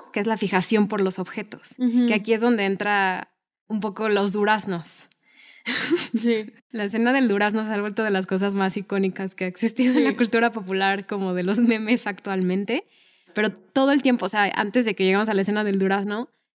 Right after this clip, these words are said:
Speaker 1: todo está lleno de árboles de duraznos, están comiendo duraznos en la comida.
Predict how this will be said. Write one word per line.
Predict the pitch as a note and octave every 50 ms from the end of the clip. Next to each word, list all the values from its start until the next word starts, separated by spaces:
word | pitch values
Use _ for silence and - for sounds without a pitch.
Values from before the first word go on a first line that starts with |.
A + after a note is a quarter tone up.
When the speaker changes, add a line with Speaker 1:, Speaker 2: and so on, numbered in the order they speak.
| _ _ _ _
Speaker 1:
todo | - D4+ C#4+ C#4
está | C#4+ B3+ - C4+
lleno | C4 B3+ B3 A#3
de | G3 F#3+
árboles | F#3+ G3 A3 G#3 G3 F#3+
de | F#3+
duraznos, | F#3 F#3 F#3+ G3 G3 G3 G3+ G3+ G3+
están | - G3 - A3+
comiendo | A3+ A#3+ A#3 A3 G#3+ G#3+ G#3+
duraznos | G#3 G3 F#3 F#3+ G3 F#3 G3 F#3+ F#3
en | F#3 F3+
la | F3
comida. | F3 - F3+ F#3 G3 G#3 G#3 G3 F#3+ F#3+ G3+ F#3+